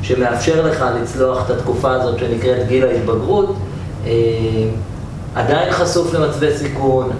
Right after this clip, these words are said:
עדיין בבלבלה, עדיין במורכבות, אבל עם ראש מעל המים.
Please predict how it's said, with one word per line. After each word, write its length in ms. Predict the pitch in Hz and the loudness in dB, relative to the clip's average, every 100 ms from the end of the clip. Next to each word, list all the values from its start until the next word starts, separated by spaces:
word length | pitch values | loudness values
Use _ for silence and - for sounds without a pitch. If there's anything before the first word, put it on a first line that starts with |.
| - | -4
עדיין 360 | 110 135 156 160 | -2 0 2 2
בבלבלה, 800 | 147 135 131 120 120 117 110 107 | 2 2 0 2 0 0 0 0
עדיין 280 | 117 135 147 | 0 0 0
במורכבות, 680 | 131 123 113 127 - 185 - - - - - | 0 0 0 0 2 2 2 -2 -8 -8 -6
אבל 260 | 120 123 123 | -2 0 0
עם 60 | 120 | 2
ראש 120 | 143 135 | 0 2
מעל 160 | 127 123 | 0 0
המים. 300 | 110 104 | -2 -2